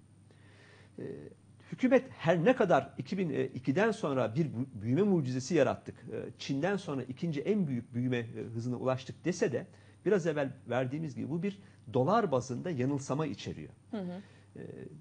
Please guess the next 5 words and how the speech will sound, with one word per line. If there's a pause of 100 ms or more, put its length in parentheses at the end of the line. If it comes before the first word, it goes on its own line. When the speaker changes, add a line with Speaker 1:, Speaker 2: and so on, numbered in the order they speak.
(120)
Speaker 1:
doların,
e, (360)
fiyatı (240)
reel
olarak,